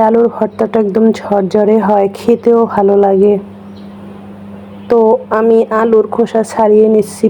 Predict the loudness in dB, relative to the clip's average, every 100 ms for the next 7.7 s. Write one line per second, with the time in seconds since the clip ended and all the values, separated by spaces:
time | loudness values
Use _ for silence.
0 | 2 4 4 4 4 4 2 0 -2 0
1 | 0 0 0 -2 -8 -18 -16 -16 -16 -18
2 | -10 -2 2 2 2 0 -2 -2 -4 0
3 | 2 2 4 2 2 2 2 0 -4 -2
4 | 2 4 2 0 2 0 0 0 2 2
5 | 0 0 2 4 2 2 0 -2 0 0
6 | 0 -2 -2 0 0 2 2 4 4 0
7 | -2 -2 0 2 0 0